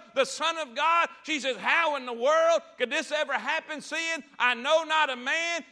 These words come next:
And the angel said, "With God, all things are possible." It's a physical impossibility, but it's gonna happen.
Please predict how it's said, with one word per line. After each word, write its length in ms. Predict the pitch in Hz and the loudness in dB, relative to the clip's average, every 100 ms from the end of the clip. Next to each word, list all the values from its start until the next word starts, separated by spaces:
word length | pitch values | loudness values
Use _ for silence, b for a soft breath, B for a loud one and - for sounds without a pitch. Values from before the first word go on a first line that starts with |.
| - | -8
And 160 | 247 | -4
the 60 | 262 | 0
angel 380 | 302 339 311 285 | 0 0 -4 -6
said, 440 | - 330 349 320 - - | 2 4 6 4 -2 -2
"With 240 | 294 277 139 | 0 0 -4
God, 640 | 220 320 339 349 359 359 - - | 2 6 8 8 8 6 2 -2
all 420 | 277 370 392 370 | 4 8 8 8
things 460 | - 349 392 370 254 | 4 0 0 0 -6
are 80 | |
possible." 720 | 277 302 302 - 285 233 202 - | -6 -2 -2 -2 -2 0 -2 -4
It's 240 | 254 330 262 | -2 -2 -2
a 140 | 302 254 - - | -4 -4 -12 -6
physical 480 | 392 415 370 311 359 | 2 2 2 0 2
impossibility, 1120 | 370 359 285 349 - 330 330 311 262 233 220 160 - | 2 0 2 2 0 -4 0 2 2 2 2 0 -6
but 160 | - 254 | 0 2
it's 120 | 208 | 2
gonna 300 | 147 220 233 | -2 -4 -4
happen. 540 | 170 180 175 156 113 | -4 -6 -6 -12 -14